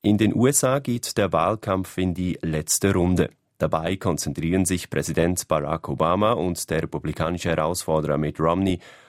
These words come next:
auf eine kleine Gruppe von Bundesstaaten, die das Zünglein an der Waage spielen könnten.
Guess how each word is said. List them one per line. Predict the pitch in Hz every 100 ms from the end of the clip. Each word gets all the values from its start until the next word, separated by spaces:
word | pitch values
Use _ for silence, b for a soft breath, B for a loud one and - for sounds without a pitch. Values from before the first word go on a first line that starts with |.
| B
auf | - 92
eine | 98 90
kleine | 95 85 113 113
Gruppe | 101 101 110
von | 98 92
Bundesstaaten, | 85 110 98 - 78 80 - 101 98
die | 90
das | 85 - -
Zünglein | - 90 92 87 78 64
an | 71
der | 76 87
Waage | 76 80 80
spielen | - 80 69 69
könnten. | 82 78 - 73